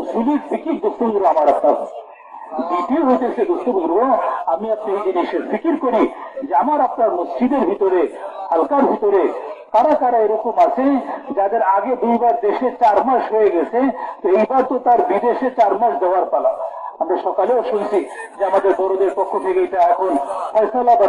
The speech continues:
তরতিব এটা আগে থেকে চলে আসতেছে। আল্লাহ তৌফিক দিয়ে আমরা এর উপর আমলও করতে পারি যে হার পুরানো সাথী প্রথম চার মাস সে তার আপনার নির্দিষ্ট বিভাগ বা জেলার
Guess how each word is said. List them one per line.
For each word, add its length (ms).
তরতিব 400
এটা 200
আগে 120
থেকে 180
চলে 260
আসতেছে। 340
আল্লাহ 260
তৌফিক 340
দিয়ে 140
আমরা 140
এর 100
উপর 140
আমলও 360
করতে 280
পারি 200
যে 80
হার 300
পুরানো 340
সাথী 300
প্রথম 320
চার 200
মাস 260
সে 120
তার 180
আপনার 340
নির্দিষ্ট 420
বিভাগ 320
বা 80
জেলার 360